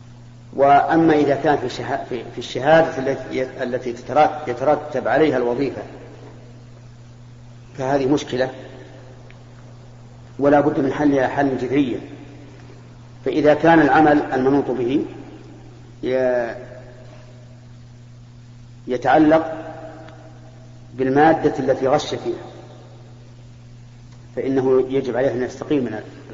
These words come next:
الوظيفة، لأنه غير متقن لهذا العمل. وإن كان لا يتعلق بالمادة التي غش فيها، فأرجو أن، أن التوبة تكفي إن شاء الله، على أني لا أدري عن المسؤولين هل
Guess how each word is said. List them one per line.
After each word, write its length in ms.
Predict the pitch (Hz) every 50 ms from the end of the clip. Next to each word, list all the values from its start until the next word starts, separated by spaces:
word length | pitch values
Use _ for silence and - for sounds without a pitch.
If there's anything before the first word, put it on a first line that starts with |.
| 98 - - -
الوظيفة، 420 | 120 117 117 117 120 120 - - - - - - - - - - - - - - - - - - - - - - - - -
لأنه 400 | 104 110 120 131 127 135 135 131
غير 200 | 127 160 165 160
متقن 280 | 156 147 - - 135
لهذا 280 | 131 120 123 117 113 113
العمل. 240 | 110 113 113 104 - - - - - - - - - - - - - - - - - - -
وإن 220 | - - 170 170
كان 360 | 165 170 170 165 160 147 139 - - - - - - - 135
لا 140 | 160 165 160
يتعلق 380 | - - 135 127 127 123 123 - -
بالمادة 560 | 127 120 104 127 123 120 123 131 131 123 123
التي 180 | 120 117 - 123
غش 240 | 113 127 - - 117
فيها، 400 | 107 - 139 131 123 135 151 - - - - - - - - - - - - - - - - - - -
فأرجو 420 | - - 185 156 - 143 139 120
أن، 200 | 127 127 127 127
أن 360 | 123 - 123 123 127 127 120
التوبة 600 | 120 110 98 - 131 - - - 143 135 123 123 - -
تكفي 240 | - 131 - - - - 113
إن 60 | -
شاء 180 | - 107 107
الله، 220 | 107 117 127 - - - - - - - - - - - - - - - - - - - -
على 200 | 156 156 160 143
أني 180 | - 151 147
لا 200 | 147 165 180 -
أدري 180 | 165 - - 123
عن 100 | 123 127 127 127 127 127 - -
المسؤولين 640 | 117 127 143 131 - - 143 131 139 143 135 117
هل 160 | 110 120 113